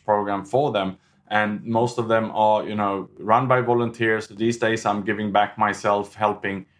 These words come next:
Today, I met with other people who are new into this and guiding them through it.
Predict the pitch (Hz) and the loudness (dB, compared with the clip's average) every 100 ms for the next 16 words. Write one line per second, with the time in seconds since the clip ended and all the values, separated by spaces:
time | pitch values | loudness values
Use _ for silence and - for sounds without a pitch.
0 | _ - 104 107 107 104 101 101 - 107 | _ -2 0 2 2 0 0 -4 -4 -4
1 | 92 104 101 95 107 101 101 101 101 104 | 0 0 0 -4 -4 -2 0 0 0 0
2 | 104 104 98 101 98 95 - - 107 104 | 0 -2 -4 -4 -4 -4 -10 -4 -2 -2
3 | 101 98 92 104 110 107 104 101 101 - | -4 -4 0 2 2 -2 -2 0 -2 -2
4 | - 135 95 | -2 0 -4